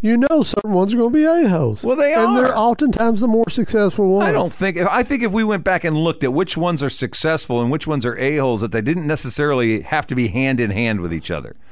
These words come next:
Speaker 2: We got successful coaches that are polite, that get it, that understand it's a reporter's job. We all agreed to it when we, when we signed on to do
Speaker 1: I'm
Speaker 2: this.
Speaker 1: just bringing up ones that
Speaker 2: I
Speaker 1: you speak highly of.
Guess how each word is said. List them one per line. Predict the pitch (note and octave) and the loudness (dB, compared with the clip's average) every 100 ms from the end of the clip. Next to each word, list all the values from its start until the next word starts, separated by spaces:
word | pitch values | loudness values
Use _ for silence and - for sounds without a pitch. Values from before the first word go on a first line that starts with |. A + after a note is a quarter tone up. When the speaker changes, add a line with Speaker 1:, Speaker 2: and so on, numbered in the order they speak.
| - | -16
Speaker 2:
We | - | -4
got | C4+ | -4
successful | - E3 - G3 - | -2 -6 -4 -4 -4
coaches | F3 F#3 F3 D3 | -4 -2 -2 -2
that | C#3+ | 0
are | C#3 | 0
polite, | A#2+ - B2+ D3 F3 E3+ - - - | -2 -6 -2 0 2 0 -6 -18 -6
that | A#2+ G2+ | -6 -6
get | D#2+ D#3+ E3 | 0 2 2
it, | D#3+ | 0
that | C3 | -2
understand | C3+ E3+ E3+ - E3+ D#3+ D3 | -2 -2 -2 -2 -2 0 -2
it's | - | -2
a | |
reporter's | C3 A#2 D3+ C#3+ C3 G2+ | -2 -2 -2 -2 -2 -4
job. | - D#3 D#3 B2+ | -2 0 0 2
We | B2 | 2
all | C3+ D#3 | 2 2
agreed | C3+ G#2 E3 D#3 | 0 0 -2 -2
to | D#3+ | -2
it | E3 | 0
when | B2 | 0
we, | A#2+ A2+ G#2+ - - | -2 -2 -6 -10 -6
when | A#2+ | -2
we | A#2+ G2 - | -2 -4 -6
signed | - E3 F3+ | -2 0 0
on | E3+ D#3 | 0 2
to | C3+ | -2
do | G2 F#3 | -2 0
Speaker 1:
I'm | A3 | 2
Speaker 2:
this. | F#4+ D#4+ | 2 2
Speaker 1:
just | F#3+ D4+ | 0 0
bringing | A#3+ - | 0 2
up | G3+ - - | 0 0 -2
ones | E3 | 0
that | E3+ | 2
Speaker 2:
I | G#3 | 2
Speaker 1:
you | G#3+ | 2
speak | - - F#3 C#3+ | 0 -2 0 2
highly | F3+ G3+ A#2+ G#2 | 2 2 0 0
of. | G#2 | -4